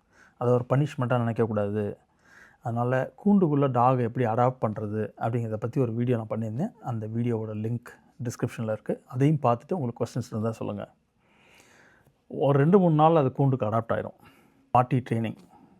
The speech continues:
கண்டிப்பா பண்ணணும். மஸ்ட் கட்டாயமா கூட போகணும். லீஷோட போகணும்.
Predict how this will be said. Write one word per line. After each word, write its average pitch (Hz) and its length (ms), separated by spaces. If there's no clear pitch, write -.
கண்டிப்பா 117 320
பண்ணணும். 107 300
மஸ்ட் 120 320
கட்டாயமா 139 400
கூட 127 200
போகணும். 117 300
லீஷோட 117 400
போகணும். 120 340